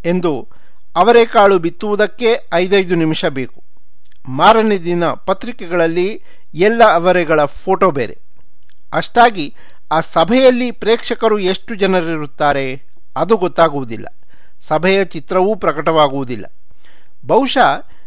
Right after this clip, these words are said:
ಕರಾವಳಿ ಜಿಲ್ಲೆಗಳಲ್ಲಿ ಈ ರೀತಿಯ ಬಹುಗಣ್ಯ ಸಭಾ ಕಾರ್ಯಕ್ರಮಗಳ ಹಾವಳಿ ಅಧಿಕ.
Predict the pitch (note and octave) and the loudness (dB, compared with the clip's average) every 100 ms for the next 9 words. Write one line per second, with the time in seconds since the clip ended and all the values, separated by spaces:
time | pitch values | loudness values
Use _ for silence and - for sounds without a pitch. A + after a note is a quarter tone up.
0 | - - G3 B3 C4+ C4+ C4 G#3 A3 G#3 | -8 0 0 2 4 4 2 -4 0 0
1 | G3 F#3+ F#3 G3 G3+ - F#3+ G3 G3 G3 | 2 2 2 -4 -8 -8 -8 -6 -6 -4
2 | E3+ D#3 C#3+ D#3 A3+ A3 A3 A3 G3+ - | -2 -2 0 0 0 2 2 2 0 0
3 | D#3+ G3 F#3+ E3+ F3 E3+ D#3+ D#3 D3+ C3+ | 2 2 4 2 0 -4 -4 -2 0 0
4 | D3 D#3+ E3 B2+ - - C3+ C#3 | 2 4 2 0 -6 -8 -6 -6